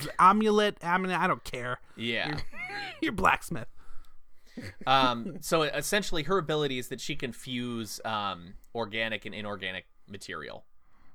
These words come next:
Speaker 1: Yeah, like metal and skin
Speaker 2: Yeah,
Speaker 1: and then,
Speaker 2: stuff
Speaker 1: like,
Speaker 2: like that. And
Speaker 1: m-,
Speaker 2: that's kind
Speaker 1: like,
Speaker 2: of her
Speaker 1: morph
Speaker 2: body.
Speaker 1: it
Speaker 2: Her
Speaker 1: and
Speaker 2: body
Speaker 1: shit,
Speaker 2: has,
Speaker 1: yeah.
Speaker 2: has been, i-, is, is metal and, and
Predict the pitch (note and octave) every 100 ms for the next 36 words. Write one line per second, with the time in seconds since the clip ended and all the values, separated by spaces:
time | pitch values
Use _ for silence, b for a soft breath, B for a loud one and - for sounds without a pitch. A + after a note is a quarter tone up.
0 | - A2+ C#3 C#3+ B2+ C3 D3+ D3+ E3 D3+
1 | A#2+ - - - D3 A#2+ A#2 A2+ B2 A#2
2 | G#2+ B2 F3+ D#3+ C#3 A#2+ B2 A2 C#3 E3
3 | G3 D#3 D3 D3 C3 G#2+ G#2 A#2+ A2 G#2+
4 | G#2+ A2 A2 G#2+ B2+ G#2+ G#2+ - G2+ F#2+
5 | F#2 A#2 G#2+ A2+ G#2 F#2+ G#2+ G2+ G#2+ G#2+
6 | G2+ F#2+ F#2 - G2